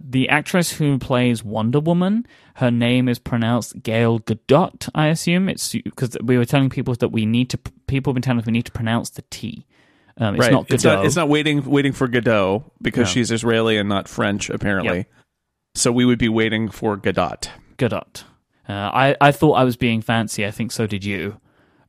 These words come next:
Speaker 1: Uh,
Speaker 2: Yes. Oh, yes.
Speaker 1: Really, we should have just given in and, and gone with the, the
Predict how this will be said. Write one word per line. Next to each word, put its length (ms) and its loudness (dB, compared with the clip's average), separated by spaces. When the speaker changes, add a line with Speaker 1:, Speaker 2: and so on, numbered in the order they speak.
Speaker 1:
Uh, 160 0
Speaker 2:
Yes. 340 0
Oh, 120 2
yes. 160 2
Speaker 1:
Really, 220 0
we 120 -6
should 180 -6
have 80 -4
just 200 -10
given 260 -4
in 180 -4
and, 140 -6
and 120 -6
gone 140 -2
with 140 -4
the, 320 -6
the 320 -6